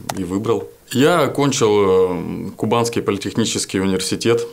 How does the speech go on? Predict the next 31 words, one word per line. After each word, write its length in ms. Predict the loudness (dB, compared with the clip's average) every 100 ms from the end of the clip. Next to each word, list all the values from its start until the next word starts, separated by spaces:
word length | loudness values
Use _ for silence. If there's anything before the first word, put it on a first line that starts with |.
| -10
м, 240 | -6 -4 -2
э, 420 | -4 -6 -8 -8 -6
факультет 680 | -4 -2 0 0 0 -4
нефти, 440 | -2 2 2 2 0
газа 360 | 2 2 2
и 40 | 2
энергетики 680 | 2 0 0 0 -2 -4 -4 -6 -20 _
по 80 | -4
специальности, 640 | -4 6 8 10 12 12
э, 680 | 12 10 10 10 10 10 10 10
электроснабжения 680 | 10 8 8 8 8 8 10
промышленных 500 | 10 10 10 10 10
предприятий, 600 | 10 10 10 10 10 10 10 10 10 10 10 10 10 10 10 10 10 10 10 10 10
э, 40 |
в 400 | 10 10 10 10
две 100 | 10
тысячи 280 | 10 10 10
двенадцатом 600 | 10 10 10 10 10 10
году. 240 | 10 10 10 10
В 180 | 8 6
нашу 220 | 2 0
компанию 460 | 0 2 4 4 4
меня, 380 | 2 2 2 -2 -6 -16 -20 -12
э, 380 | -6 -2 -2 -4 -4
позвали 400 | 0 2 2 2
работать 440 | 2 2 0 -2
в 60 | -4
две 100 | -2
тысячи 260 | -2 0
восемнадцатом 600 | 0 0 0 -2 -2 -2
году. 320 | 2 2 0